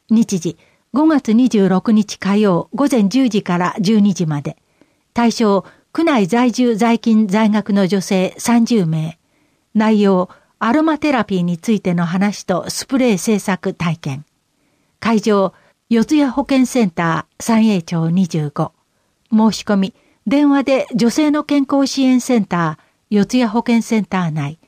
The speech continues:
三三五一五一六一へ、先着順。なお、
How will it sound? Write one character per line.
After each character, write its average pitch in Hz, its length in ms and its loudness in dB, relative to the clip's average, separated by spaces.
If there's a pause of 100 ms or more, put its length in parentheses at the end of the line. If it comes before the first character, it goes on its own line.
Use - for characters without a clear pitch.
(260)
三 285 240 0
三 247 260 0
五 202 220 2
一 190 400 -4
五 247 240 2
一 196 240 -2
六 185 260 0
一 196 280 -2
へ、 151 140 -8 (220)
先 180 240 0
着 170 280 -6
順。 165 260 -4 (840)
な 233 240 2
お、 185 100 -2